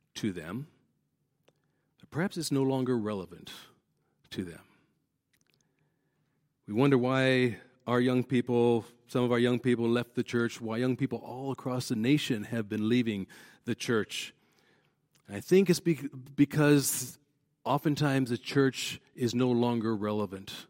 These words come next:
to them. The church has been, become irrelevant in style, perhaps in music, perhaps in decor, uh, certainly in answers to their questions. I,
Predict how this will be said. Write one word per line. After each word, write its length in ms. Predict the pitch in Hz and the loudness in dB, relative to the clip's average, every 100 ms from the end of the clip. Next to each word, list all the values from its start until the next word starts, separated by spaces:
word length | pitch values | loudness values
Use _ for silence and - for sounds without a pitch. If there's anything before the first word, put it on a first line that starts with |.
| _ _ _ _ _ _ _ | _ _ _ _ _ _ _
to 180 | - 110 | -4 -2
them. 280 | 98 82 - _ _ _ _ _ _ _ _ _ _ _ | -2 -8 -14 _ _ _ _ _ _ _ _ _ _ _
The 60 | - | -4
church 320 | - 147 143 | 2 2 4
has 180 | 143 113 | 0 2
been, 240 | 127 135 | 2 2
become 580 | 123 117 - 143 127 127 - | 2 -2 0 2 4 2 4
irrelevant 720 | 131 117 127 123 120 117 113 | 4 6 4 4 2 -2 -2
in 220 | 123 110 | -4 -4
style, 580 | - 143 127 127 117 107 | -2 0 0 0 0 -2
perhaps 380 | - 104 110 113 | -6 -8 -6 -4
in 180 | 104 | 0
music, 380 | 113 135 113 117 | 4 4 2 -4
perhaps 320 | 113 117 117 | -6 -6 -4
in 60 | 113 | -6
decor, 640 | 104 - - 131 123 113 - - - - | -6 -6 -2 2 4 2 0 -14 -20 -14
uh, 180 | 113 110 | -6 -4
certainly 440 | - 143 147 135 | 4 4 6 4
in 80 | 131 | 4
answers 800 | 135 135 147 147 147 135 - - _ _ - | 2 -2 -2 0 2 2 0 -10 _ _ -6
to 100 | 127 | 0
their 120 | 127 | 0
questions. 920 | - 127 123 - 101 90 - - - _ _ _ _ - | -2 -8 -8 -8 -10 -10 -10 -12 -14 _ _ _ _ -4
I, 160 | 120 | 0